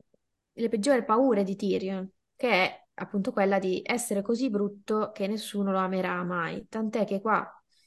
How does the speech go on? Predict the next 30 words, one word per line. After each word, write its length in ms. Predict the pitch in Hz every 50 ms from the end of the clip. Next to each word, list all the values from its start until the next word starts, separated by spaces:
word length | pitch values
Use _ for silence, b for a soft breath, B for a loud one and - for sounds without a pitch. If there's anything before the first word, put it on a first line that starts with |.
| b _
in 160 | - 202 202 190
questo 340 | 208 214 196 - - -
sogno, 720 | 254 - - 185 180 180 185 185 190 190 190 185 180 - _ _ _ _ _ _ _
eh, 960 | - - 190 185 185 180 180 180 180 180 185 180 185 185 185 185 - - - - -
lui 240 | 196 196 202 220
dice, 480 | 202 208 190 180 - - - 180 180 B B B B B B _ _ _ _ _
"Voleva 400 | - 208 247 262 254 240 220 -
Shae, 460 | - - - 196 185 180 180 - - -
ma 160 | 202 208 185
lei 180 | 180 185 190
non 200 | 190 180 175 180
c'era." 460 | 180 175 - 175 175 170 165 151 - 208 208 _ _ _ _ _ _ _ _ _ _ _ _ _
Ovviamente 600 | - 190 170 185 180 170 165 175 190 196 - 185 -
non 200 | - 180 180 185
c'era, 380 | 180 - - 180 180 175 165 B B B B B B B B B _
il 120 | - 233
che 100 | 233 262
non 180 | 226 202 202 208
fa 160 | 208 226 226
altro 200 | 226 220 214 196
che 240 | 196 - 226 202 - -
ulteriormente 520 | 208 202 214 214 214 214 233 226 214 214
alimentare 440 | 196 196 233 269 269 269 226 185 180
il 80 | 190 190
suo 220 | - - 208 196 208
disperato 460 | - 202 - - - 240 247 247 214
desiderio 420 | 196 196 208 220 214 226 202 190
di 80 | 185 202
amore 220 | 202 214 220 202
incondizionato, 1040 | 185 185 190 202 202 202 202 214 208 - - 302 226 170 170 170 - 202 196 - _